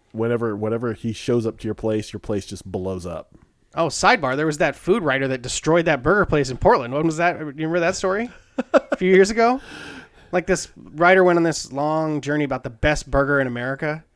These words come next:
Speaker 1: Uh-huh.
Speaker 2: and, like, called it, I can't remember the name. That's a, a t-, that's terrible podcasting by me. I
Speaker 1: That's
Speaker 2: clearly
Speaker 1: fine.
Speaker 2: wasn't prepared to speak about this.
Speaker 1: Yeah.
Speaker 2: But there's some famous burger joint in the Portland area that is now closed 'cause it, it ruined their business.
Speaker 1: Because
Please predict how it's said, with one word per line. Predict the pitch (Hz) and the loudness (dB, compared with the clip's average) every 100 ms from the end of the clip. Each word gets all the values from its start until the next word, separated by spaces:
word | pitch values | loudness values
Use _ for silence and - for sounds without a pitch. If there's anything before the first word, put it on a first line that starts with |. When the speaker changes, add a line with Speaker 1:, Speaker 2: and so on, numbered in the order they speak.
| _ - | _ -4
Speaker 1:
Uh-huh. | 151 110 135 | 0 0 -2
Speaker 2:
and, | 131 | -4
like, | 131 127 | -4 -4
called | - 147 147 | 0 2 2
it, | 139 | -2
I | |
can't | 135 147 131 | -6 -8 -8
remember | 123 117 | -10 -10
the | |
name. | 113 113 | -10 -10
That's | 117 113 | -12 -14
a, | - - | -18 -18
a | 123 | -12
t-, | - - | -10 -10
that's | 110 | -12
terrible | - 135 120 | -6 -6 -6
podcasting | - 123 - 110 117 | -8 -10 -10 -14 -12
by | 110 | -10
me. | 117 | -8
I | |
Speaker 1:
That's | 123 | -8
Speaker 2:
clearly | 127 | -4
Speaker 1:
fine. | 113 | -4
Speaker 2:
wasn't | 113 82 _ _ - | -4 -8 _ _ -16
prepared | - - 131 110 | -8 -6 -6 -8
to | |
speak | - 143 127 | -10 -10 -10
about | 107 98 | -12 -14
this. | 101 113 - - _ | -14 -14 -16 -20 _
Speaker 1:
Yeah. | 131 113 98 _ - | -2 0 -2 _ -10
Speaker 2:
But | 135 | -6
there's | 170 156 | -4 -2
some | 180 165 | -2 0
famous | 175 175 | 0 0
burger | 156 170 175 | 0 -2 0
joint | 175 | -2
in | |
the | 156 | -2
Portland | - 190 123 | -2 -2 -2
area | 113 107 | -4 -6
that | 110 113 107 | -8 -10 -10
is | 120 120 | -10 -6
now | 123 | -6
closed | 120 - 147 110 107 | -8 -6 -4 -4 -8
'cause | 117 120 | -12 -14
it, | - - | -14 -16
it | 113 | -14
ruined | 120 127 123 | -8 -6 -6
their | 117 | -8
business. | 123 113 - - - _ _ _ _ _ _ _ _ _ _ - | -10 -12 -14 -18 -20 _ _ _ _ _ _ _ _ _ _ -6
Speaker 1:
Because | 151 185 156 139 - | -2 2 2 2 -6